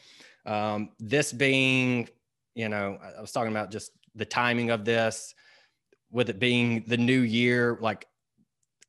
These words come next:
it's probably cliche now to say, "W-, I'm not gonna do, uh, a New Year's resolution." I probably hear that more than people saying they're actually gonna do a New Year's resolution. But there is this, like, sense of starting over, uh, this sense of, like, motivation to lose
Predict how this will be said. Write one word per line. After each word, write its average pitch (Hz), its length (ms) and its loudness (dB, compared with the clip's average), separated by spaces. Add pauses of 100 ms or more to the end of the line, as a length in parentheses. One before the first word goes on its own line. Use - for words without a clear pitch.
(100)
it's - 140 -12
probably 160 300 2
cliche 120 520 2
now 120 220 2
to 110 100 0
say, 110 580 0 (120)
"W-, 104 220 -10
I'm 117 120 2
not 107 200 0
gonna 110 160 -2
do, 107 440 -2
uh, 98 400 -4
a 107 60 -4
New 110 80 0
Year's 104 220 -4
resolution." 101 480 -4
I 104 40 -4
probably 98 220 -4
hear 104 160 -4
that 101 220 -2
more 101 240 -4
than 95 480 -6
people 98 180 -10
saying 101 240 -6
they're 92 80 -6
actually 95 200 -8
gonna 90 160 -10
do 90 440 -10
a 107 60 -10
New 107 100 -8
Year's 110 160 -8
resolution. 113 480 -6
But 117 140 -2
there 143 140 0
is 175 100 0
this, 139 240 -4
like, 98 160 -6
sense - 520 -2
of 110 440 0
starting 117 440 0
over, 131 500 0 (440)
uh, 104 320 0
this 104 200 -4
sense 110 220 -4
of, 101 60 -4
like, 98 160 -2
motivation 101 840 -2
to 98 800 -4
lose 117 380 0